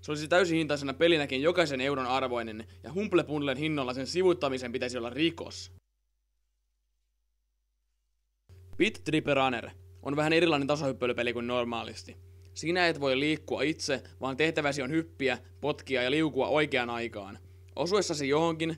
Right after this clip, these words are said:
joudut takaisin kentän alkuun. Peli on alun jälkeen aika vaikea ja pisimmissä kentissä turhauttava. Kentät voivat myös vaatia ulkoa opettelua.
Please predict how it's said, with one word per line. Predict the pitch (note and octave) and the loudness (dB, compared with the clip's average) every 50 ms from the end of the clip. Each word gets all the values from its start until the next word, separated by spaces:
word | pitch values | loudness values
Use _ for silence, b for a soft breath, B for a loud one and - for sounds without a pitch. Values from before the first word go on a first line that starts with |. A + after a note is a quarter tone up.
| - - | -6 -4
joudut | B2+ C#3 C#3+ C3+ | -4 -4 -2 -2
takaisin | D3+ D3 C#3 D3 C#3+ C#3+ C3 | -2 0 0 -2 -2 -2 -2
kentän | B2+ C#3 C#3+ C3 C#3+ C#3 | -2 -2 -2 -2 -2 0
alkuun. | C3 B2 A2+ A2+ - D#2+ D2 C#2 C#2+ - - b b b b b b b - | 0 0 -2 -4 -6 -8 -10 -10 -10 -14 -18 b b b b b b b 0
Peli | E3 F#3 G3+ G3 | 2 4 4 4
on | E3 | 4
alun | D#3+ E3+ F3 F3 E3 | 4 4 4 4 4
jälkeen | D3+ C#3+ B2 B2+ B2+ | 2 2 0 0 0
aika | C3 D3 D3+ C#3+ C3+ | 2 2 2 0 2
vaikea | B2+ C3 C#3 C#3 C3+ - C3 B2 | 2 4 4 2 2 0 -2 -2
ja | A#2 A2+ A#2 | -2 -2 -4
pisimmissä | - D3+ D#3 D#3 D#3+ D3 C#3 B2+ B2+ | -4 -4 -4 -2 -2 -2 -2 -4 -4
kentissä | A#2 C3 C3 B2+ B2 B2 | -4 -2 -2 -4 -6 -6
turhauttava. | A#2+ C#3 C#3+ C3 A#2+ A2+ F#2+ A2+ - - F2+ F#2 - - - - b b b b b b b b b | -6 -4 -4 -4 -4 -6 -8 -10 -12 -12 -12 -12 -12 -14 -16 -20 b b b b b b b b b
Kentät | D3+ E3 F3 E3 E3+ D#3+ | 0 0 0 2 0 0
voivat | D3 C#3 C#3 C3+ | 2 0 0 0
myös | C3 D3+ D3+ C#3+ D3 | -2 -2 -4 -2 0
vaatia | C#3+ C#3+ C#3 C3+ C#3 C3+ | 0 0 2 2 2 4
ulkoa | C#3+ E3+ F#3 E3+ - C#3 A#2+ | 6 6 6 6 4 2 2
opettelua. | G#2+ B2 G#2+ G2 A#2+ A#2 - - A2 G#2+ G#2 G2 - | 2 0 -2 -2 -4 -6 -6 -8 -8 -8 -8 -8 -10